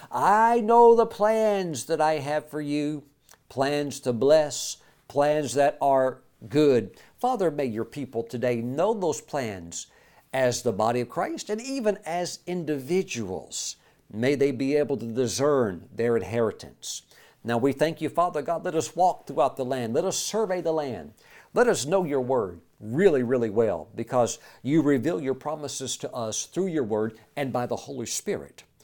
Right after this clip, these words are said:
So, Father, we give you praise. We thank you. We thank you, Lord, that even we say it like David said in Psalm sixteen, verse six,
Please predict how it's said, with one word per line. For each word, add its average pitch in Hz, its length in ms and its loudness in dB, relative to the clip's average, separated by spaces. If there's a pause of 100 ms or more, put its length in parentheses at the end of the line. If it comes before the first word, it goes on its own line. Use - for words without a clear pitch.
(200)
So, 135 160 -4
Father, 165 280 4
we 160 120 0
give 156 220 -4
you 180 80 -6
praise. 180 560 -6
We 160 140 -4
thank 190 420 -6
you. 127 260 -4 (380)
We 165 140 4
thank 220 320 0
you, 123 180 -2 (240)
Lord, 233 240 2
that - 220 0 (200)
even 254 360 -2
we 190 100 0
say 240 260 -4
it 214 80 -4
like 175 280 -4
David 139 340 -4
said - 440 -10 (400)
in 143 120 -6
Psalm 208 380 -4
sixteen, 165 520 -8
verse 139 280 -2
six, - 380 -6